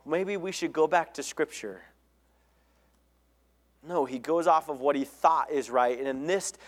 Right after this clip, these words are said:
very instant, when he is coming to the point of setting up the right churches, the right choices for the church, he says, "Let's go back to Scripture."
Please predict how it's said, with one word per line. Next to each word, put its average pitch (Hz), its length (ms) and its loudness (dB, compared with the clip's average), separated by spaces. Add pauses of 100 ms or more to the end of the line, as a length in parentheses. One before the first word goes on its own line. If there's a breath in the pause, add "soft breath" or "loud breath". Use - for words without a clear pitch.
(140 loud breath)
very 180 320 2
instant, 160 560 -2
when 135 140 2
he 180 480 -6 (220 loud breath)
is 135 160 0
coming 160 340 0
to 143 80 2
the 131 100 4
point 147 340 0
of 123 140 2
setting 156 340 2
up 147 180 4
the 139 100 0
right 131 220 2
churches, 135 500 -4 (260)
the 139 180 4
right 139 240 4
choices 147 540 -2
for - 140 -2
the 123 120 -2
church, - 480 -2 (380 loud breath)
he - 120 -14
says, 117 320 -2
"Let's 127 200 -4
go 139 160 -2
back 120 440 -2
to 113 100 -18
Scripture." 98 600 -12